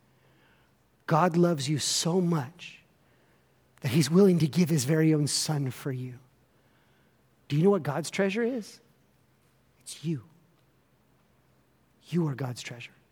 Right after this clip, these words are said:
You are so valuable to him that he would literally give his own son to save you. Jesus Christ lays aside all of his comfort, a place where he is always approved,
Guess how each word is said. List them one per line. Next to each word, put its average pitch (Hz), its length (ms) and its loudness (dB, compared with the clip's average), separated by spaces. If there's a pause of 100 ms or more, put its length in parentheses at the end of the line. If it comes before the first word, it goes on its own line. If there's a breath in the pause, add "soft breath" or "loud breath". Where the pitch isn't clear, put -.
(1160 soft breath)
You 160 220 2
are 131 40 -2
so 175 440 0
valuable 165 580 0
to - 160 -8
him 107 240 -12 (880)
that 127 80 -4
he 131 60 2
would 170 120 6
literally 190 460 6
give 156 240 2
his 160 180 2
own 143 200 -2
son 117 500 -8 (760)
to 147 100 -2
save 135 400 -4
you. 180 160 -14 (1300)
Jesus 180 380 2
Christ 147 520 -2
lays 175 300 6
aside 139 420 0 (140)
all 190 260 6
of 180 80 6
his 196 140 4
comfort, 135 500 -4 (360 soft breath)
a 156 80 2
place 185 280 6
where 170 120 4
he 170 60 8
is 151 100 4
always 196 480 8
approved, 135 560 -2